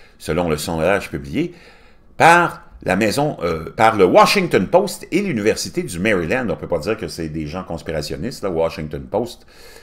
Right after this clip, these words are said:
Il y a pas plus gauchiste comme média.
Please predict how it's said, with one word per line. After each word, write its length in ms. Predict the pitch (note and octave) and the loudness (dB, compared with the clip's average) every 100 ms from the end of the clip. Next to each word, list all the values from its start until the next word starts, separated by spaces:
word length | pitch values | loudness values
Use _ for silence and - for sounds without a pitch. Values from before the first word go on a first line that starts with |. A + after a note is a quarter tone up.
| - - - - | -20 -20 -20 -8
Il 80 | |
y 20 | D#2+ | -4
a 40 | |
pas 140 | F2+ | -2
plus 400 | D#2+ E2 F#2 F2 | -2 -2 -4 -4
gauchiste 560 | D#2 E2+ D2+ B2 B2+ - | -4 -4 -4 -6 -8 -8
comme 260 | G#2+ G2+ E2+ | -6 -4 -2
média. 380 | F2+ D2 F2+ | -4 -2 -4